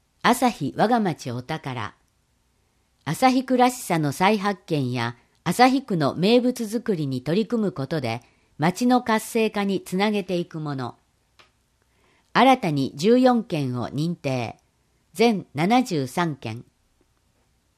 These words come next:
丸一、加藤銘茶本舗、千林二の十五の二十三。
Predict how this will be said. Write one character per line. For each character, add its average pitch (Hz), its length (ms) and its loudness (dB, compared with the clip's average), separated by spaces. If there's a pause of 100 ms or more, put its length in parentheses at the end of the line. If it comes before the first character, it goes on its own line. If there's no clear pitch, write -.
(180)
丸 170 220 4
一、 180 460 -2 (680)
加 247 140 6
藤 180 440 6
銘 208 240 6
茶 214 160 0
本 180 240 0
舗、 98 240 -8 (480)
千 247 320 4
林 185 680 4
二 220 140 4
の 170 240 4
十 190 300 4
五 165 160 2
の 131 240 0
二 208 160 2
十 160 260 0
三。 127 380 -6